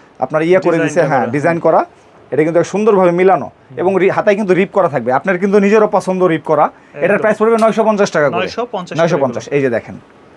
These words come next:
Speaker 2: আচ্ছা,
Speaker 1: এটা
Speaker 2: কালার
Speaker 1: আরেকটা
Speaker 2: আছে?
Speaker 1: কালার, হ্যাঁ, এটার কালার।
Speaker 2: ওকে, কিছুটা অ্যাশের
Speaker 1: হ্যাঁ,
Speaker 2: মধ্যে।
Speaker 1: অ্যাশের ভিতরে। এটার প্রাইস পড়বে
Speaker 2: নয়শো পঞ্চাশ।
Speaker 1: নয়শো পঞ্চাশ টাকা। আর এই যে দেখেন আরেকটা প্রোডাক্ট, এই যে
Speaker 2: আচ্ছা।
Speaker 1: খুবই ডিমান্ডেবল একটা প্রোডাক্ট।
Speaker 2: একটু কালারফুল
Speaker 1: হ্যাঁ,
Speaker 2: যেটা
Speaker 1: কালারফুল।
Speaker 2: পছন্দ।
Speaker 1: এটা হচ্ছে লেমনের ভিতরে, maybe এটা লেমন।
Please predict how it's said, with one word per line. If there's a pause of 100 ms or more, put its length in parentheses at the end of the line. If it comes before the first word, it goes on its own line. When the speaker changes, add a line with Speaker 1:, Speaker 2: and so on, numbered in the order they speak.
Speaker 2:
আচ্ছা,
Speaker 1:
এটা
Speaker 2:
কালার
Speaker 1:
আরেকটা
Speaker 2:
আছে?
Speaker 1:
কালার,
হ্যাঁ,
এটার
কালার।
Speaker 2:
ওকে, (460)
কিছুটা
অ্যাশের
Speaker 1:
হ্যাঁ,
Speaker 2:
মধ্যে।
Speaker 1:
অ্যাশের
ভিতরে।
এটার
প্রাইস
পড়বে
Speaker 2:
নয়শো
পঞ্চাশ।
Speaker 1:
নয়শো
পঞ্চাশ
টাকা। (480)
আর (120)
এই
যে
দেখেন
আরেকটা
প্রোডাক্ট,
এই
যে
Speaker 2:
আচ্ছা।
Speaker 1:
খুবই
ডিমান্ডেবল
একটা
প্রোডাক্ট।
Speaker 2:
একটু
কালারফুল
Speaker 1:
হ্যাঁ,
Speaker 2:
যেটা
Speaker 1:
কালারফুল।
Speaker 2:
পছন্দ।
Speaker 1:
এটা
হচ্ছে
লেমনের
ভিতরে,
maybe
এটা
লেমন।